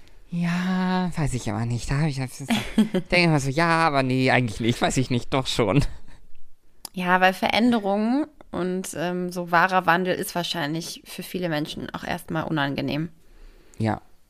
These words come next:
Speaker 1: auf jeden Fall.
Speaker 2: Wenn du in einem Satz das jetzt formulieren würdest, was wäre die zentrale Message aus deinem Buch?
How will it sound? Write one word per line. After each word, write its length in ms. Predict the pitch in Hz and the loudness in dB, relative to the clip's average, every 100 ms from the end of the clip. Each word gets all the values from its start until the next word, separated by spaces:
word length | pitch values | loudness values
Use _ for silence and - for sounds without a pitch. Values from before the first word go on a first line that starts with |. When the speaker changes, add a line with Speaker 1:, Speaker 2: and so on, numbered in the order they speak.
| _ _ _ - | _ _ _ -4
Speaker 1:
auf 220 | 117 117 | -2 0
jeden 260 | 120 107 | -2 -2
Fall. 360 | 110 110 - 123 - _ _ _ _ - - - - | -4 -6 -6 -8 -16 _ _ _ _ -20 -20 -20 -2
Speaker 2:
Wenn 220 | 208 220 | 4 4
du 240 | 226 220 - - - - - | 4 0 -4 -14 -20 -20 -12
in 200 | - 202 | -4 0
einem 280 | 190 180 208 | 2 4 4
Satz 360 | 190 180 180 - | 4 4 2 -4
das 180 | 170 165 | -6 -6
jetzt 180 | 160 | -8
formulieren 580 | - 175 175 180 180 180 | -2 0 2 4 4 2
würdest, 580 | 165 160 165 160 - - - | 2 2 2 -2 -8 -10 -2
was 600 | 175 175 - - - - _ - | 2 2 0 -12 -14 -18 _ -12
wäre 880 | 185 170 170 170 165 165 160 156 156 - - | -8 0 4 4 2 0 0 0 -2 -6 -8
die 160 | 165 | -6
zentrale 580 | - 160 160 - 165 165 | -4 -4 -6 -4 -4 -2
Message 560 | 156 156 - - - - - - - - | -2 -4 -8 -8 -10 -12 -20 -20 -14 -6
aus 160 | 160 | -4
deinem 240 | - 120 160 | -4 -4 -4
Buch? 260 | 156 - | -6 -10